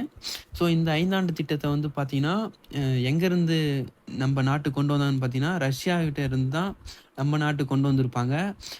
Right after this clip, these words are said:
ரஷ்யாவுல வந்து பார்த்தீங்கன்னா, ஜோசப் ஸ்டாலின் அப்படின்றவர் தான் வந்து பார்த்தீங்கன்னா, ஆயிரத்தி தொள்ளாயிரத்தி இருபத்தெட்டுலேயே அறிமுகப்படுத்தியிருப்பாரு. ஓகேங்களா? So, அதுபடி தான் வந்து பார்த்தீங்கன்னா, நம்ம நாட்டுல இது வரைக்கும் பன்னிரெண்டு ஐந்தாண்டு திட்டத்தை வந்து செயல்படுத்தியிருக்காங்க.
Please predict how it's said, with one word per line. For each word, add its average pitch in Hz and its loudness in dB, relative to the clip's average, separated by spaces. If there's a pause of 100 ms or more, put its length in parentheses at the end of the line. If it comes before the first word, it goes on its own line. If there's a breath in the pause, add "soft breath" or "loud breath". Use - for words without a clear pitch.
(120)
ரஷ்யாவுல 170 2
வந்து 165 0
பார்த்தீங்கன்னா, 156 -2
ஜோசப் 165 -2
ஸ்டாலின் 147 0
அப்படின்றவர் 131 0
தான் 147 -2
வந்து 143 0
பார்த்தீங்கன்னா, 139 -4
ஆயிரத்தி 143 0
தொள்ளாயிரத்தி 139 0
இருபத்தெட்டுலேயே 143 -2
அறிமுகப்படுத்தியிருப்பாரு. 123 -2
ஓகேங்களா? 120 -4 (420 loud breath)
So, - -10
அதுபடி 156 0
தான் 165 0
வந்து 151 -2
பார்த்தீங்கன்னா, 147 -2
நம்ம 143 2
நாட்டுல 143 0 (500 loud breath)
இது 147 -4
வரைக்கும் 156 0
பன்னிரெண்டு 151 0
ஐந்தாண்டு 151 0
திட்டத்தை 131 -4
வந்து 147 -2
செயல்படுத்தியிருக்காங்க. 131 -2